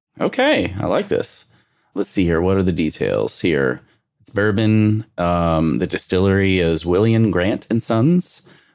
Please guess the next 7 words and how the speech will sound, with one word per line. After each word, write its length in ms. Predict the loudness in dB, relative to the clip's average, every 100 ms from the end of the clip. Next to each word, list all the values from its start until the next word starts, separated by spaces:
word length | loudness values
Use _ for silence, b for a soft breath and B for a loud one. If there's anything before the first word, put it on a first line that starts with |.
| _
No 240 | -4 0 0
age 200 | 0 -2
statement. 680 | -2 0 0 -2 -4 -10 -4
It 140 | -2 2
is 260 | 2 0
ninety 280 | 0 2 0
proof, 480 | 0 0 -2 -8